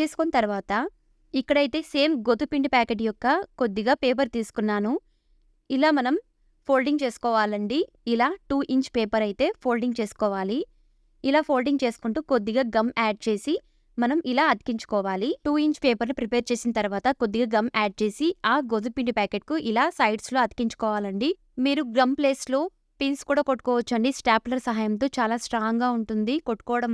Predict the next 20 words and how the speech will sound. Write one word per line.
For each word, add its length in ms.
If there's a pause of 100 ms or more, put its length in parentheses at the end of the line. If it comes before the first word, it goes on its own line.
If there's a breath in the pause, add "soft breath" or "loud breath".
వల్ల. 140 (440)
ఇలా 260
అంతా 220
మనం 220
ప్రిపేర్ 300
చేసుకోవాలండి. 720 (500)
ఇదైతే 340 (120)
మంచి 300 (180)
ఆర్గనైజర్‌గా 640
ఉంటుందండి, 500 (140)
హ్యాండిల్ 360 (160)
ఆర్గనైజర్ 520
అనేది. 280 (460 loud breath)
మనం 200 (140)
ఇందులో 260 (160)
ఇలాంటి 400 (420 soft breath)
బట్టలైతే 520
పెట్టుకోవచ్చండి. 680 (140)
చాలా 280 (160)
ఈజీగా 480